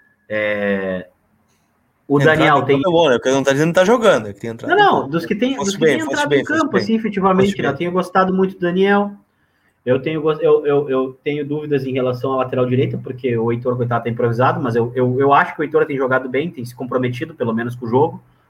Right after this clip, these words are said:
Speaker 1: né? É, esse, esse late-, esse lado direito do Inter aí são dois fios desencapados, o Zé Gabriel e o, e o Lucas Ribeiro, a gente nunca sabe o que que vem dali. O Cuesta
Speaker 2: Ou sabe, né?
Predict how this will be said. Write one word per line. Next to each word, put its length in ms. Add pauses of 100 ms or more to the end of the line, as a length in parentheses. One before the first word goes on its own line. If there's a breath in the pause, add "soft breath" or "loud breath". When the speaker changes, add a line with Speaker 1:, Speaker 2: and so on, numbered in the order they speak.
(120)
Speaker 1:
né? 380 (440 soft breath)
É, 520
esse, 320
esse 220
late-, 220
esse 240
lado 200
direito 360
do 100
Inter 260
aí 160
são 220
dois 260
fios 140
desencapados, 720
o 120
Zé 140
Gabriel 420
e 80
o, 240 (360 soft breath)
e 100
o 80
Lucas 320
Ribeiro, 320
a 20
gente 200
nunca 200
sabe 220
o 60
que 40
que 80
vem 140
dali. 260 (640)
O 120
Cuesta 640 (180)
Speaker 2:
Ou 160
sabe, 380
né? 200